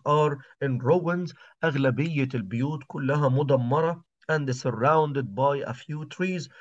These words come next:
ومحاطة ببعض الأشجار القليلة. Some old cars and lots of junks. وفي عربيات قديمة وكثير من المخلفات. The town is completely silent. المدينة كلية هادئة صامتة.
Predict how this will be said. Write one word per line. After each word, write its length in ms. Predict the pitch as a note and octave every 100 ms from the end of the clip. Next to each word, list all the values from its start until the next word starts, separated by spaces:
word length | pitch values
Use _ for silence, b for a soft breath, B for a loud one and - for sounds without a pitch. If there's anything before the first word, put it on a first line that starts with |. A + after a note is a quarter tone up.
| B -
ومحاطة 680 | E3+ D3+ A#2 C#3 D3+ C#3+
ببعض 460 | B2 A2+ C#3 C#3 C3
الأشجار 540 | - A#2 G2+ B2 C3
القليلة. 600 | C#3 C3+ D#3+ F3 E3 A2 - B B
Some 280 | - D#3 B2
old 380 | - F3 E3 D#3+
cars 500 | - E3+ C#3 C#3+ C3 _ _ -
and 240 | D3+ C3
lots 340 | A2+ D3 F3 -
of 120 | D#3+ C#3+
junks. 480 | B2 F3+ D#3+ A2 - B B B -
وفي 200 | C3 D#3
عربيات 640 | C3+ C3 A#2 A#2 D3+ D3+
قديمة 580 | A#2+ A2 D#3 D3+ D3+ D3+ _ -
وكثير 600 | A#2+ C3 C3 B2 D3+ C#3+
من 200 | B2 C3+
المخلفات. 960 | C#3+ A#2 A#2+ D3 C#3+ C#3 C#3 D#3+ A2+ _ B B B B
The 100 | C3
town 360 | C#3 F3 E3 C3+
is 140 | C3
completely 680 | - - B2 - D#3+ F3 A#2+
silent. 580 | G#2+ - C3+ D#3 F3+ F3+ B B B
المدينة 680 | C#3+ B2+ A#2 G#2 C3+ D#3 C#3
كلية 720 | B2+ - C#3+ B2 D3 D3+ C3 B2+ A2+ G2+ E2+
هادئة 600 | F#2 B2+ C#3+ C3+ D3 C#3+
صامتة. 720 | D#3+ - A#2 G#2 E3 E3+ F3